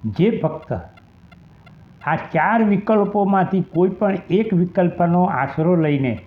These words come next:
ભગવાનની ભક્તિ કરે છે,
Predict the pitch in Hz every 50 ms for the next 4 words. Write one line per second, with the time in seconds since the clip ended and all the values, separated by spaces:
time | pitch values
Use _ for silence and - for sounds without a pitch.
0 | - - - - - - - - - - - - - - - - - - - -
1 | - 107 113 110 127 143 156 156 156 156 127 98 104 - - - 143 135 135 -
2 | 123 127 139 131 113 95 - 104